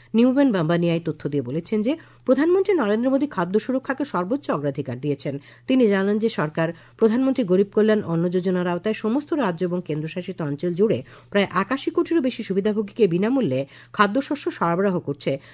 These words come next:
শ্রীমতী বাম্বানিয়া বলেন যে এই যোজনাটি বিশ্বের বৃহত্তম খাদ্য সুরক্ষা কর্মসূচি। মন্ত্রী বলেন, এক জাতি এক রেশন কার্ড প্রকল্প বাস্তবায়নের মাধ্যমে পরিযায়ী শ্রমিকরা এখন সারা দেশের যে কোনো ন্যায্য মূল্যের দোকান থেকে তাদের প্রাপ্য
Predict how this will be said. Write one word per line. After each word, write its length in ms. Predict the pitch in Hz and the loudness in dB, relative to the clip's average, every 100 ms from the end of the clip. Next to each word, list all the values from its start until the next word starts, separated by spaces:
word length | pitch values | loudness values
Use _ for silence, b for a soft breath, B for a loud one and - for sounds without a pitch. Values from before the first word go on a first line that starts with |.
| B | B
শ্রীমতী 300 | 262 285 320 | 2 4 6
বাম্বানিয়া 440 | 254 214 254 311 | 4 4 4 4
বলেন 240 | 285 277 285 | 4 2 2
যে 80 | 285 | 2
এই 80 | 240 | 2
যোজনাটি 360 | 233 247 240 226 | 2 0 -2 -2
বিশ্বের 300 | 220 220 175 | -2 -2 0
বৃহত্তম 360 | 214 247 240 226 | -2 -2 -2 -4
খাদ্য 260 | - 170 | -4 -4
সুরক্ষা 200 | 214 - 131 - | -4 -4 -8 -8
কর্মসূচি। 540 | 135 131 143 143 - 143 B B - | -8 -8 -8 -8 -10 -10 B B 2
মন্ত্রী 240 | 226 233 262 | 4 4 2
বলেন, 240 | 254 254 B B | 2 0 B B
এক 160 | - 233 | 0 2
জাতি 240 | 226 247 277 - | 2 2 0 0
এক 140 | 185 196 | -4 -2
রেশন 260 | 170 - 151 | -4 -2 -2
কার্ড 180 | 156 160 | -2 -4
প্রকল্প 280 | - 190 190 | -4 -2 0
বাস্তবায়নের 560 | 208 208 - 233 240 220 | 0 -2 -2 -2 0 -2
মাধ্যমে 340 | 233 - 135 143 B B - | -2 -4 -6 -6 B B 2
পরিযায়ী 380 | 254 262 285 285 | 4 6 6 4
শ্রমিকরা 380 | - 233 240 240 | 2 0 0 -2
এখন 160 | 254 | -4
সারা 280 | 240 175 190 | -4 -2 -2
দেশের 240 | 202 - 190 | -2 -4 -4
যে 140 | 165 196 | 0 0
কোনো 220 | 269 294 | 0 0
ন্যায্য 260 | 233 156 170 | 0 -2 -2
মূল্যের 280 | 170 170 160 | -2 -2 -2
দোকান 180 | 180 254 | -4 -4
থেকে 280 | - 226 131 139 B B | -4 -4 -4 -6 B B
তাদের 220 | 180 170 | 0 0
প্রাপ্য 280 | 165 151 - | 0 -4 -6